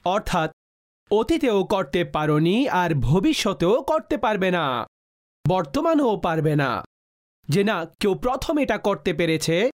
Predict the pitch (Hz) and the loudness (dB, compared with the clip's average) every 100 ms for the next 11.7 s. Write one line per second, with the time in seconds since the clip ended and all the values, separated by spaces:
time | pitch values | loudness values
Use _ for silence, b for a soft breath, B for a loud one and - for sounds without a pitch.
0 | - 202 208 208 320 285 240 226 208 202 | 0 0 0 0 -2 0 -2 0 -2 -2
1 | - 156 160 156 143 120 - 135 190 302 | -4 -2 -2 0 0 -2 0 0 2 2
2 | - 226 - 170 156 214 190 170 165 151 | 0 -2 0 0 0 0 0 2 0 0
3 | 170 151 147 156 143 - 156 160 208 156 | 0 -2 0 0 0 -2 -4 0 0 2
4 | 147 180 269 - 185 180 - - 180 156 | 2 2 0 -4 -6 -8 -12 -6 -2 0
5 | 151 - - 247 247 190 156 165 240 _ | 0 -2 -2 0 2 2 0 -2 -4 _
6 | - 196 202 - 214 269 285 175 - 277 | -6 -2 -2 0 2 2 2 0 0 0
7 | 254 185 170 160 156 180 254 165 175 269 | 0 0 0 2 2 0 0 -2 0 0
8 | 262 165 - 143 131 117 - _ - 170 | 0 -2 -2 0 0 0 -4 _ -6 -2
9 | 165 - 240 262 - 226 180 170 170 165 | -2 -2 -2 -2 -2 -2 0 0 0 0
10 | 175 190 - 190 196 - 202 - 302 285 | 0 0 -2 -2 -4 -2 -4 0 0 0
11 | 202 190 170 156 147 127 101 | 0 0 0 0 0 0 -4